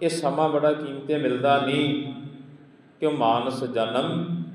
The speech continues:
ਦੁਰਲੰਭ ਹੈ।" ਇਹ ਬੜਾ ਕੀਮਤੀ ਆ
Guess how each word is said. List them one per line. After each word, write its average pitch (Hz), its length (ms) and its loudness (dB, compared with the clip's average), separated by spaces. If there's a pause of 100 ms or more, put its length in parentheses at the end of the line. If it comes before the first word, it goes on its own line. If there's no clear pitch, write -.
(1200)
ਦੁਰਲੰਭ 151 760 4
ਹੈ।" - 80 -2 (2250)
ਇਹ 190 80 6
ਬੜਾ 185 240 8
ਕੀਮਤੀ 151 580 -2
ਆ 107 180 -2